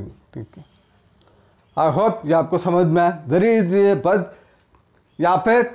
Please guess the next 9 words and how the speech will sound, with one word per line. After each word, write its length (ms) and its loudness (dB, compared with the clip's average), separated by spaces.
पेंसिल 400 0
से 140 -2
मार्किंग 520 0
करो, 220 -2
otherwise 380 0
दिमाग 280 2
में 120 0
करोगे 480 0
तो 100 0